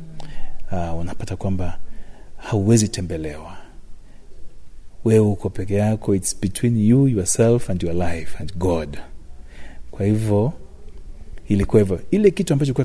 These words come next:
kinanipa tu sasa, maybe kuni keep busy kidogo, nilikuwa pale kwenye ward, ilikuwa ni simu yangu. Manake, nikiangalia simu naona messages,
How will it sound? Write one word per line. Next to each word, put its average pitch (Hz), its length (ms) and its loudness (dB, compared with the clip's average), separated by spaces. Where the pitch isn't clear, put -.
kinanipa 110 400 2
tu 110 140 -4
sasa, 90 580 -2
maybe 101 600 4
kuni 104 280 0
keep - 320 -2
busy 107 360 2
kidogo, 104 320 2
nilikuwa 98 200 2
pale 101 220 4
kwenye 90 220 -4
ward, 95 240 0
ilikuwa 92 320 0
ni 92 120 4
simu 87 320 2
yangu. 82 420 -2
Manake, 90 500 -6
nikiangalia 98 440 0
simu 101 440 2
naona 95 360 0
messages, 95 960 -2